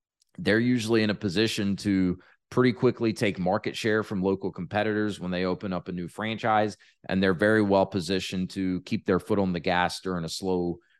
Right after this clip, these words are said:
economy, uh, to help their franchisees, uh, not only weather that, but, but hopefully thrive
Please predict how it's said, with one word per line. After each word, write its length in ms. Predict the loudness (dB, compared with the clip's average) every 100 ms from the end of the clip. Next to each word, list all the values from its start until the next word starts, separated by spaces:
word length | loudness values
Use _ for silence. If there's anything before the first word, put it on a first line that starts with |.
| _
economy, 800 | -12 -4 0 2 2 2 0 -2 -10 _ -4
uh, 260 | 2 4 2
to 140 | 0
help 220 | -2 -2 -2
their 140 | -4
franchisees, 1000 | -2 -4 -2 -2 -2 -4 -6 -6 -8 -12 -18 _ _ -12
uh, 480 | -6 -4 -4 -4 -8 -2
not 160 | 0
only 200 | 2 2
weather 360 | 2 4 4 4
that, 340 | 4 2 0
but, 280 | -4 -4 -4
but 120 | -6
hopefully 460 | -4 -6 -4 -2 -4
thrive 580 | -2 0 2 2 -2